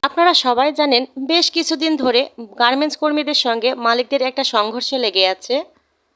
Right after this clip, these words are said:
আমরা সব কিছু সঠিক কিন্তু জানি না কিসের জন্য এই গ্যাঞ্জাম বা সংঘর্ষ বা কেনই লেগে আছে। যে সমস্ত ফ্যাক্টরিগুলোতে এই গ্যাঞ্জাম লেগে আছে সেই ফ্যাক্টরিগুলো একেবারে আমার বাসার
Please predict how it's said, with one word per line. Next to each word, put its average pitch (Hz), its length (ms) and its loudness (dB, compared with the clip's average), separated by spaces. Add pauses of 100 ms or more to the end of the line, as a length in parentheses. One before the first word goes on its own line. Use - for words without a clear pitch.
আমরা 349 100 2
সব 320 260 4
কিছু 339 180 0
সঠিক 285 340 2
কিন্তু 311 260 2
জানি 240 320 2
না 226 240 2 (160)
কিসের 277 280 0
জন্য 294 200 4
এই 294 120 4
গ্যাঞ্জাম 285 580 2
বা 254 120 2
সংঘর্ষ 240 500 0
বা 285 140 2
কেনই 254 320 2
লেগে 180 260 4
আছে। 226 340 -2 (760)
যে 269 60 2
সমস্ত 349 400 4
ফ্যাক্টরিগুলোতে 294 920 2
এই 254 160 2
গ্যাঞ্জাম 247 440 2
লেগে 233 280 4
আছে 226 420 2
সেই 269 180 2
ফ্যাক্টরিগুলো 269 600 2
একেবারে 294 480 0
আমার 226 280 2
বাসার 196 420 0